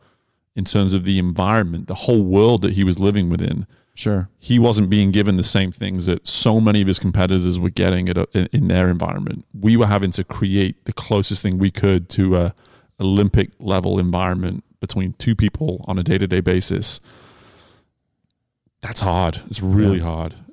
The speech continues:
Speaker 1: And, and so for us, it was just this coming together of this acknowledging, like,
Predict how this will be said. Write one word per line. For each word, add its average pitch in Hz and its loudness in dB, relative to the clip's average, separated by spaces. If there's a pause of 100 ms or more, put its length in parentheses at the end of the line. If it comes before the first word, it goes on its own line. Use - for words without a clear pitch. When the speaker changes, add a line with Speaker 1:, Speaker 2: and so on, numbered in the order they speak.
Speaker 1:
And, 98 2
and 98 2
so 98 4
for 101 4
us, 101 4
it - 0
was 101 2
just - -2 (260)
this 98 -2 (600)
coming 107 2
together 95 2
of 85 0
this 92 -2
acknowledging, 92 0
like, 85 -6